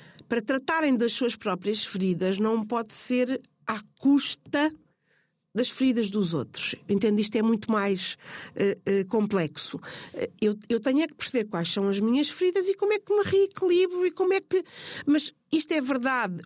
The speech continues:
muito, muito verdade, para quem está em profissões de ajuda,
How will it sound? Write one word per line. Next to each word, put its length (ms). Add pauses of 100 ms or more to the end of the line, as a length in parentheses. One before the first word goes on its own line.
muito, 560
muito 260
verdade, 420 (380)
para 140
quem 160
está 240
em 60
profissões 580
de 80
ajuda, 560